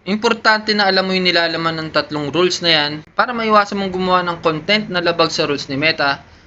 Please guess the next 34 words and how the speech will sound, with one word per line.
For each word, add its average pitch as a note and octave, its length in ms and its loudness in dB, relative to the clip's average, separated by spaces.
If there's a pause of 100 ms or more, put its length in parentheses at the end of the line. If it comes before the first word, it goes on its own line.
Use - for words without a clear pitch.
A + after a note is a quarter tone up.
(220)
nang A3+ 160 0
sa G#3+ 160 -2
gayon F#3+ 240 4
hindi F#3 320 2
din F#3 160 0
masayang E3+ 480 0
yung - 80 -8
effort D3 400 -2
mo C#3+ 160 -2
sa C3+ 160 -4
paggawa C3+ 400 2
ng B2+ 160 -4
content D3+ 480 -2 (400)
at A3 160 -4
makakaiwas F3+ 640 2
ka D3+ 160 -4
pa D3 80 -10
sa C3 160 -4
violation. A2+ 640 -2 (480)
Kasi A#3 320 0
nire-review G#3 560 0
po F#3 80 0
ni F3+ 160 0
Meta D#3 320 2
bawat C#3+ 400 2
upload C3+ 320 -4
natin C3 320 -2
sa A#2+ 240 0
account A#2+ 240 -6
natin. A2+ 480 -2 (480)
At - 160 -12
sabi D3 240 0
dito, E3+ 480 0
"If D#3 80 -12